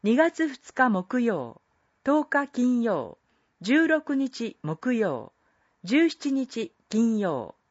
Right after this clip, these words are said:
丸一、十時から十二時。丸二、十三時三十分から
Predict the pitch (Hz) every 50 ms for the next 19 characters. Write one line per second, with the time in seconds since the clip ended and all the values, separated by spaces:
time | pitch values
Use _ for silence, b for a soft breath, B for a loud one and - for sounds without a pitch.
0 | _ _ _ _ _ _ _ _ _ _ _ _ - 180 190 226 269 285 285 269
1 | 247 - - - 220 214 - _ _ _ _ _ _ _ _ _ - - 285 349
2 | 349 311 233 220 202 - - 156 143 139 131 - - - - - 190 208 214 226
3 | 208 196 190 170 - 123 104 - _ _ _ _ _ _ _ _ _ _ - -
4 | 175 185 208 240 254 247 240 233 240 226 - _ _ _ _ _ _ _ _ _
5 | - 196 262 320 339 - - 359 349 320 240 185 185 165 - 214 247 269 269 240
6 | 262 254 - _ - 170 165 147 131 - 135 127 127 - -